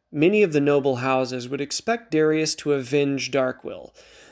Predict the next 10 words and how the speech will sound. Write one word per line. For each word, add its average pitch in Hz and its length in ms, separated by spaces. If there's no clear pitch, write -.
but 123 160
he 240 340
had 240 160
known 180 320
and 202 120
greatly 139 320
respected 139 680
and 139 340
the 151 180
disgraced 139 760